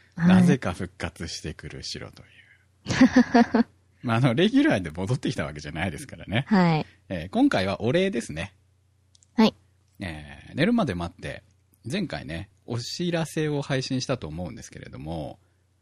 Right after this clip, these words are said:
Speaker 2: 九月末に終了した有料ポッドキャスト版、大人の寝るまで待ってを、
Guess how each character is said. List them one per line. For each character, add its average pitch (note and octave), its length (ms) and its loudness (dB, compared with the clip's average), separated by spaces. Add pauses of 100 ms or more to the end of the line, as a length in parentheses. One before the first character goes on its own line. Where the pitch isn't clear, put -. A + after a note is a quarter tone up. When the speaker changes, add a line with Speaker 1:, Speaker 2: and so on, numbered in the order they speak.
(160)
Speaker 2:
九 - 120 -4
月 A3 280 -2 (160)
末 G2+ 120 -4
に G2+ 380 0 (560)
終 G2 240 -8
了 F2 160 -6
し - 120 -12
た C#2+ 100 -10
有 A#2 180 -2
料 C#3 140 0
ポ A#2+ 140 -2
ッ - 60 -12
ド G2+ 120 -6
キ - 100 -2
ャ F2+ 60 0
ス - 80 -12
ト E2+ 100 -6
版、 D2 300 -10
大 F2+ 100 -8
人 C3 140 -2
の B2+ 260 2
寝 G#2 100 2
る A2+ 120 -2
ま G2 140 -2
で - 100 -14
待 D2 200 -12
っ - 80 -20
て - 220 -14
を、 F2+ 240 -4